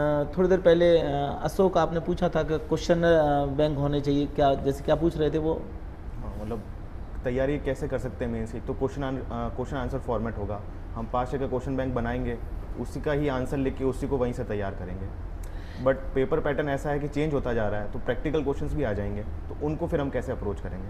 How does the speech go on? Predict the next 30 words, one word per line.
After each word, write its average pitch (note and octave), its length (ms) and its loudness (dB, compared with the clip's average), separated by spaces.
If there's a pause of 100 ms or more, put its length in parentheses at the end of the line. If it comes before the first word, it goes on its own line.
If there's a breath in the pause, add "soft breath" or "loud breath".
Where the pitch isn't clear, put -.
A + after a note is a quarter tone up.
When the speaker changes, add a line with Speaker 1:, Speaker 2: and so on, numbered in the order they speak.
Speaker 1:
हाँ, C3+ 500 0
एक C#4 240 4
उदाहरण F3+ 540 6
से A#3 140 4
लेते D#3 240 2
हैं। A#2+ 60 2
अभी E3+ 120 2
जैसे E3+ 220 4
हमने E3 160 0
क्रिमिनल D3+ 300 0
की D#3 100 2
बात C#3+ 300 4
की G3 80 -4
तो F#3 120 0
हम D#3 80 0
सिविल C#3+ 260 0
में C#3+ 120 -2
चले C3 180 0
चलेंगे। B2+ 360 -2 (600 loud breath)
एक A3+ 140 6
उदाहरण E3+ 380 4
से G#3+ 160 2
लेते C3+ 240 0
हैं G#2 40 0
इस A2+ 120 -6
बात A2 340 -2
को। A2+ 80 -6 (2000 loud breath)
क्या C4+ 120 8
होता F3+ 280 8
है E3+ 120 10